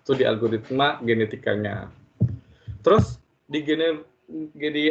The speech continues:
algoritma genetika itu ada yang disebut dengan seleksi. Apa itu seleksi?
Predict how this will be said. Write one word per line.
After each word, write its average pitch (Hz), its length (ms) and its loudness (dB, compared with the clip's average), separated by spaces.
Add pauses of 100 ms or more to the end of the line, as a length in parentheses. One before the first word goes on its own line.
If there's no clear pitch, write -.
algoritma 151 480 0
genetika 165 480 0
itu 170 160 -4
ada 170 240 4
yang 156 80 2
disebut 151 320 -4
dengan 139 400 -2
seleksi. 123 560 -4
Apa 139 240 -6
itu 151 160 -6
seleksi? 151 560 -2